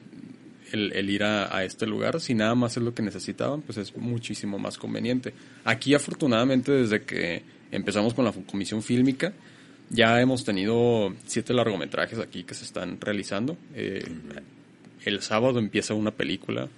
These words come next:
Speaker 2: Oh, ¿en serio?
Speaker 1: este, sí, aquí, que tenemos trabajando desde dos, de, de dos mil diecinueve, y pues afortunadamente ya se va a hacer, y,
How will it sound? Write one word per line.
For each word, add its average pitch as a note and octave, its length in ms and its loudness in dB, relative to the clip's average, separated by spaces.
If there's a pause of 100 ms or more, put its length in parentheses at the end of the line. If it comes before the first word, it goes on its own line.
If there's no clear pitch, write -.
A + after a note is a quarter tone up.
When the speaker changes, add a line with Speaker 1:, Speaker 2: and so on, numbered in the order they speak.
(300)
Speaker 2:
Oh, A2+ 100 2
¿en G2+ 100 0
serio? G#2+ 220 -2
Speaker 1:
este, - 160 -10
sí, - 160 -4
aquí, G2 440 -6
que F#2+ 340 -2 (460)
tenemos A#2 280 4
trabajando A2 400 6
desde A2+ 160 4
dos, F#2+ 320 2
de, F#2+ 360 -2
de G2 160 -6
dos F#2+ 160 -4
mil G2+ 160 0
diecinueve, G#2+ 560 0 (720)
y - 80 -2
pues B2+ 120 4
afortunadamente A#2 600 4
ya G#2+ 120 4
se G#2+ 80 -4
va G#2 60 0
a - 20 2
hacer, A2+ 260 0
y, F2 340 -4